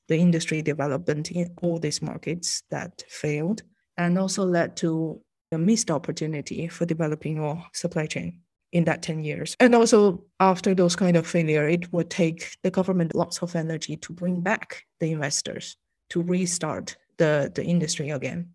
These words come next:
So those are the missed opportunities or opportunity cost for, for starting this.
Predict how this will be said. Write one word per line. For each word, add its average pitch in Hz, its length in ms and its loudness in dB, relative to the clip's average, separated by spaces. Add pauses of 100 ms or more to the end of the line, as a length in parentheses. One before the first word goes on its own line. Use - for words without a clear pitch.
(280)
So 180 140 4
those 214 280 8
are 233 100 8
the 175 140 4
missed 175 280 0
opportunities 156 880 -4
or 139 280 -6
opportunity 160 520 -2
cost - 460 -6
for, - 200 -6
for - 460 -12
starting 175 440 -2
this. - 300 -8